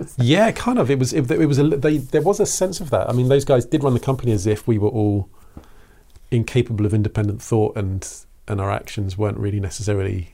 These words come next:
Speaker 2: our own.
Speaker 1: In fairness, you did send that email, though.
Speaker 2: Yeah, so I mean, f-, blame on both
Speaker 1: <laughs>
Speaker 2: sides.
Speaker 1: It was like, maybe. <laughs> I don't know. <laughs> Maybe you were a bunch of toddlers. You were twenty, though. But
Speaker 2: I was
Speaker 1: you
Speaker 2: immature, that's for sure.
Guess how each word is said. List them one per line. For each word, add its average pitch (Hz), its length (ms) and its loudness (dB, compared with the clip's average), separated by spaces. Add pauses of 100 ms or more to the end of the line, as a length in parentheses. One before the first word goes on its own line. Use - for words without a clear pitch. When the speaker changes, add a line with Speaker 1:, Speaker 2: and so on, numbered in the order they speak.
(120)
Speaker 2:
our 98 160 0
own. 101 280 -2 (420)
Speaker 1:
In 131 80 -6
fairness, 117 560 -2 (320)
you 117 100 -6
did 120 200 -6
send 110 220 -4
that 104 80 -6
email, 98 300 -10
though. - 220 -14 (640)
Speaker 2:
Yeah, 104 240 2
so 147 120 0
I - 40 2
mean, 123 300 2
f-, - 180 -14
blame 196 200 4
on 104 60 0
both 104 120 2
Speaker 1:
<laughs> - 160 0
Speaker 2:
sides. 311 200 6
Speaker 1:
It 247 160 0
was 240 180 4
like, 214 200 0
maybe. 196 540 2 (120)
<laughs> - 120 -20
I - 60 0
don't - 140 -4
know. 175 600 0 (140)
<laughs> - 40 -12
Maybe 185 260 2
you 160 80 2
were 156 140 6
a 143 40 0
bunch 147 320 -2
of 175 120 -10
toddlers. - 760 -2 (1000)
You 156 120 4
were 147 200 4
twenty, 107 340 -4
though. 98 240 -14 (140)
But 110 200 -4
Speaker 2:
I 160 40 2
was 117 120 6
Speaker 1:
you 117 60 4
Speaker 2:
immature, 101 300 2
that's 107 200 0
for 98 100 -4
sure. 90 300 -4